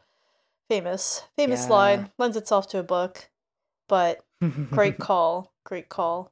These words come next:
Speaker 2: There's a lot of philosophy going on in this episode, actually.
Speaker 1: Yeah.
Speaker 2: In this part of the movie, I was kinda surprised. There's a lot of little references to philosophers and a lot of little things that are, like, heavily debated by philosophers, and, uh,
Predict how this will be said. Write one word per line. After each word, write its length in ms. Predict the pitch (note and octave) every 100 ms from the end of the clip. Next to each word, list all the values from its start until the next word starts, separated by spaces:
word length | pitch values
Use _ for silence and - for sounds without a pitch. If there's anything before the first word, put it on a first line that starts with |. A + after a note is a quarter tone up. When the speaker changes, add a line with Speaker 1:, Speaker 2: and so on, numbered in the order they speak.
| _
Speaker 2:
There's 200 | G3+ B3+
a 40 | C#4+
lot 220 | D4 D4+
of 120 | D4+
philosophy 560 | A#3+ F#3 E3 E3 E3+ E3
going 240 | C#3 C3
on 100 | B2+ B2
in 60 |
this 140 | A#2+ -
episode, 400 | C3+ B2+ C3+ A#2+
actually. 460 | A#2+ - B2+ B2+ -
Speaker 1:
Yeah. 520 | A4 A4+ G#3 G3 F#3+ G3+ -
Speaker 2:
In 100 | D#3
this 160 | C#3+
part 220 | - C#3+
of 40 | C#3+
the 60 | D3+
movie, 320 | D3 D#3+ C3+
I 60 |
was 120 | C3 -
kinda 200 | E3 D#3
surprised. 640 | - C#3+ C#3+ C3+ C3 B2
There's 140 | C#3 C#3
a 60 |
lot 180 | C#3 C3+
of 80 | D3
little 180 | D3 C#3
references 580 | C3+ B2+ - C#3 C3+ -
to 100 | D3
philosophers 840 | F3+ A3 G#3+ A3 G3+ G3 F#3+ F#3+
and 80 | F3+
a 60 | D3
lot 180 | D#3 D3+
of 60 |
little 180 | D#3 D3
things 380 | C#3+ D#3 C#3+ C#3
that 100 | C#3+
are, 80 | C#3
like, 380 | C3+ C3 B2+ - _ _
heavily 300 | - F3 E3
debated 420 | D3+ D3 D3 C#3+ C#3+
by 140 | C3
philosophers, 1000 | - C3 B2 B2 C3 C3 B2 B2 B2 A#2+
and, 280 | A2+ A2+ A#2
uh, 480 | C#3 B2+ B2+ B2